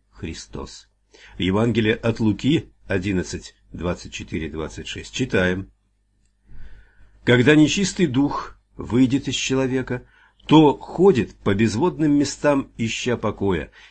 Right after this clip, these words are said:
и, не находя, говорит: "Возвращусь в дом мой, откуда вышел", и, придя,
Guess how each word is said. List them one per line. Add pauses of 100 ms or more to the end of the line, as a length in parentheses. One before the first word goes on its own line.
(160)
и,
не
находя,
говорит: (240)
"Возвращусь
в
дом
мой, (320)
откуда
вышел", (300)
и,
придя,